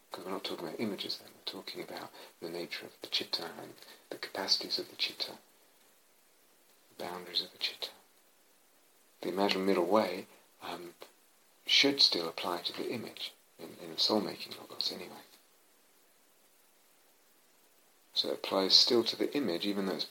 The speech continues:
they've both been, uh, arrived at it, uh, independently, sharing the same image or a similar image.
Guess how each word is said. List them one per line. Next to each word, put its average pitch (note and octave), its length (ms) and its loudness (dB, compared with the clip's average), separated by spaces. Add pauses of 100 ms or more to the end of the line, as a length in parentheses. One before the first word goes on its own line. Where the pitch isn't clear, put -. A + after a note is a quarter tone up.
(140)
they've - 180 -12
both F#2 260 2
been, E2+ 260 -6 (400)
uh, - 320 -10
arrived F2+ 420 -2
at E2 100 -4
it, - 160 -8
uh, - 540 -10
independently, - 960 2
sharing - 480 4
the - 60 -4
same F2+ 280 4
image F2+ 280 0
or E2+ 100 -6
a E2+ 100 -2
similar F2+ 360 0
image. - 440 -10